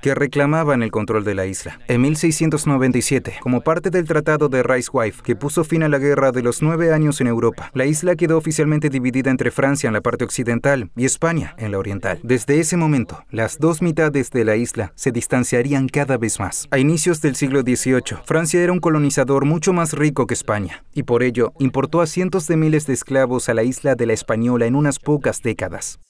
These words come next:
En mil setecientos ochenta y ocho, Haití contaba con unos veinticinco mil ciudadanos franceses, veintidós mil multirraciales libres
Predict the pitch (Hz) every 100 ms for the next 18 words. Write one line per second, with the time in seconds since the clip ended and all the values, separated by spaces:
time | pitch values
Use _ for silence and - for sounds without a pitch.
0 | - 127 143 170 190 165 160 170 151 151
1 | 123 131 120 113 110 90 - - - -
2 | 127 - 160 185 170 175 175 160 165 170
3 | 156 147 139 - 151 147 156 170 - 170
4 | 143 143 135 - 107 - 110 - - -
5 | - _ _ _ 113 120 123 123 123 151
6 | 165 175 156 160 135 - 135 131 - 131
7 | 101 95 -